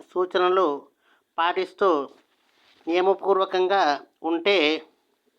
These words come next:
మనిషి నూరేళ్లు బ్రతుకుతాడనే మాట నిత్య సత్యం. ఈ అంశాలని చెప్పినది డాక్టర్ అయాచితం వెం-, నటేశ్వర శర్మ గారు.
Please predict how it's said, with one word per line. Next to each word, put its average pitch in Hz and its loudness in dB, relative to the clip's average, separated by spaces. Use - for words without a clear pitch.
మనిషి 180 0
నూరేళ్లు 175 0
బ్రతుకుతాడనే 160 -2
మాట 170 0
నిత్య 180 -4
సత్యం. 151 -8
ఈ 165 -6
అంశాలని 170 0
చెప్పినది 165 -4
డాక్టర్ 156 -4
అయాచితం 165 -2
వెం-, 151 -6
నటేశ్వర 170 -2
శర్మ 147 -4
గారు. 147 -2